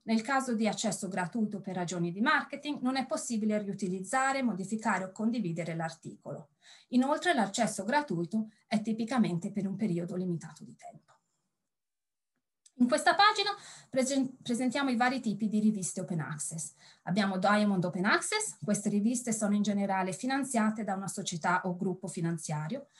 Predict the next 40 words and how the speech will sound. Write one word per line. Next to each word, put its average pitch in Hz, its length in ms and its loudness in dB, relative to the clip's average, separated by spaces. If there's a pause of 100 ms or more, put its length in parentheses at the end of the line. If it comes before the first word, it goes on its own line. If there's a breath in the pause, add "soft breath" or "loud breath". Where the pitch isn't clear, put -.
(200 soft breath)
non 247 140 4
viene 247 280 6
richiesto 220 440 2
all'autore 196 440 2
nessun 175 380 0
pagamento, 254 600 2
ma 190 80 -2
il 202 80 -4
contenuto 240 560 0
pubblicato 226 680 0 (120)
è 214 100 0
comunque 202 460 2
fruibile 180 580 -2 (300)
gratuitamente. 165 880 -4 (560 loud breath)
Fully 285 400 0
Gold 220 260 6
Open 190 220 -2
Access, 294 540 -2 (100)
agli 240 240 4
autori 233 340 2
viene 202 220 2
generalmente 190 680 -2
richiesto 220 540 2
di 165 140 -6
pagare 170 340 -2
un 170 140 2
I 151 80 -4
P 151 140 -8
C 370 280 0 (280 loud breath)
o 240 160 0
da 202 160 2
parte 156 320 -2
propria 320 420 4
o 226 60 6
attraverso 185 520 2
un 170 100 2
gruppo 180 260 -4
finanziario 254 760 0
o 185 160 -2
istituzione, - 800 -8